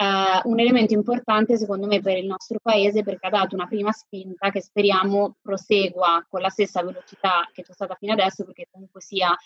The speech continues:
le aziende hanno visto che comunque la digitalizzazione funziona e che quindi c'è, è il primo passo verso comunque un cambiamento che probabilmente era dovuto, su cui si faceva fatica ad investire, ma che ormai è stato iniziato e quindi si spera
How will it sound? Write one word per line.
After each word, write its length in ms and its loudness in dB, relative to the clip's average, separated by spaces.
le 80 0
aziende 420 2
hanno 240 0
visto 300 -10
che 180 -20
comunque 320 -12
la 100 0
digitalizzazione 880 -8
funziona 800 0
e 140 -2
che 120 2
quindi 480 0
c'è, 280 0
è 100 -4
il 120 -2
primo 280 -2
passo 400 -2
verso 280 0
comunque 360 -10
un 60 -16
cambiamento 640 -2
che 120 -8
probabilmente 520 0
era 220 2
dovuto, 640 0
su 600 -10
cui 140 2
si 100 0
faceva 380 4
fatica 720 0
ad 160 0
investire, 800 0
ma 140 0
che 180 0
ormai 380 2
è 60 2
stato 300 -2
iniziato 500 0
e 40 0
quindi 260 -6
si 120 -12
spera 480 0